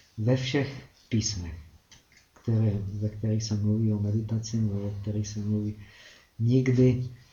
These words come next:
eh, eh, není, nenajde ani v Mahajáně tradici, ani v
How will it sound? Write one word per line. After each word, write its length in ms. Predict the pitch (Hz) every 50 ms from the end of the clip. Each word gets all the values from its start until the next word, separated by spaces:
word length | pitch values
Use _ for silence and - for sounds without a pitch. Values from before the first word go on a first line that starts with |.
| _ _ _ _ _ _ _ _ _ - 107 101
eh, 320 | 95 95 95 95 90 90 92 92 95 95 95 98 107 - - - - _ _ _ _ _ _ - _ - -
eh, 120 | 127 104 92 95 98 98 95 95 101 98 - - 139 139 - -
není, 540 | 127 120 120 123 120 120 123 120 113 117 - - - - - - - - _ _ _ _ _ -
nenajde 720 | 131 127 120 123 123 123 123 120 120 110 120 120 120 107 - - - - - - -
ani 440 | 104 120 123 127 127 123 117 107 - - - - 113
v 120 | 113 110
Mahajáně 680 | 117 120 120 120 120 120 120 120 117 117 120 120 117 113
tradici, 640 | 117 - 110 110 110 110 113 110 - 110 113 110 104
ani 240 | 101 110 123 120 110
v 200 | 113 - -